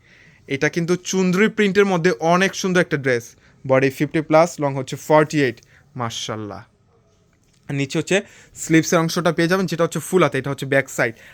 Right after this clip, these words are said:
আর নিচে হচ্ছে স্লিভসের অংশটা দেওয়া, যেটা হচ্ছে ফুল হাতে একটা স্লিভসের অংশটা হয়ে যাবে। অনেক সুন্দর একটা ড্রেস।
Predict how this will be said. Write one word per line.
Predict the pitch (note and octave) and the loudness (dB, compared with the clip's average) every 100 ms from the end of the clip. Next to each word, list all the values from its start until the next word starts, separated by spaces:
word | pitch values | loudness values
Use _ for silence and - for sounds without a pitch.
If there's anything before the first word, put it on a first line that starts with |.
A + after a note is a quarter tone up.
| - | -8
আর | C3 | -2
নিচে | C#3 D#3 | 0 0
হচ্ছে | D#3 E3+ | -2 -2
স্লিভসের | - E3+ - D#3 | 2 2 4 0
অংশটা | C#3+ C3+ | 0 -4
দেওয়া, | B2 A2+ G#2 _ _ _ - | -2 -4 -4 _ _ _ -8
যেটা | C#3 | -4
হচ্ছে | D3 D3+ | -4 -4
ফুল | - E3+ F#3 | -4 2 4
হাতে | E3 D#3+ | 6 2
একটা | - D#3 | 0 -2
স্লিভসের | - C#3+ - C#3+ | 0 -2 0 -2
অংশটা | C3+ C3+ B2 | -2 -6 -6
হয়ে | B2 | -6
যাবে। | A#2 A2+ A2+ _ - _ | -6 -8 -10 _ -20 _
অনেক | - B2+ C3+ - | -8 -4 -4 -4
সুন্দর | D3 C3+ | -6 -4
একটা | A#2+ A2+ | -4 -8
ড্রেস। | A2 F#2 | -14 -16